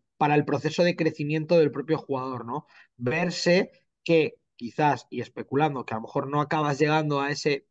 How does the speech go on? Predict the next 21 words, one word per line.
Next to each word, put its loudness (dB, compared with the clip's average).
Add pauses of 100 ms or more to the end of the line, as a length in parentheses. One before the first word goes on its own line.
(140)
objetivo 0
ilusionante 0
que -10
te -4
has -4
marcado, -2 (580)
pero 4
que 2
al 2
menos -2 (100)
has -2
competido -2 (320)
y -4
notas 0 (220)
una -4
cierta -2
evolución, 2
pero -2
que -4
por -6
detallitos, -2